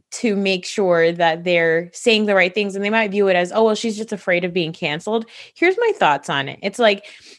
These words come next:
if she's going above and beyond to make sure she doesn't say the words that could potentially be problematic, not because she actually thinks it's problematic, not because she probably thinks it's hurting someone, but probably because she's afraid she's not gonna make a sale.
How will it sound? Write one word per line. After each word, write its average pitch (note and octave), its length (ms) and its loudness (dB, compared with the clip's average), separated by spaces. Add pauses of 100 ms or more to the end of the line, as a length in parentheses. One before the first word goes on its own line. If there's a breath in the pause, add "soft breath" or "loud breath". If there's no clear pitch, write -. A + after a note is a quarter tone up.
(120)
if B3+ 160 4
she's F4+ 380 0
going G3+ 380 2
above F#3 280 0
and G3 100 -4
beyond E3+ 460 -2
to G#3 100 -6
make F3 220 -2
sure F#3 140 -4
she F#3 220 -4
doesn't F3 320 -2
say F3 200 -2
the F3 140 -2
words D3+ 400 -2
that E3+ 220 -2
could F#3 200 -4
potentially F#3 520 -2
be F3+ 140 -6
problematic, E3+ 760 -4 (320)
not A3 320 0
because D4 280 0
she A#3 180 0
actually A3 360 0
thinks B3 280 -4
it's B3+ 120 -8
problematic, B3+ 640 -2
not G#3 260 0
because B3 260 -2
she G3 200 -8 (100)
probably F3+ 400 -4
thinks F3+ 260 -10
it's E3 140 -16
hurting G3+ 300 -2
someone, D3+ 320 -6 (300 loud breath)
but A#3 160 -6
probably D#4+ 420 4
because A#3 260 -2
she's A3 160 -8
afraid F#3 360 -4
she's F3+ 140 -6
not F3 160 -2
gonna F3+ 140 -6
make E3 180 -6
a D3 80 -4
sale. G3+ 640 -2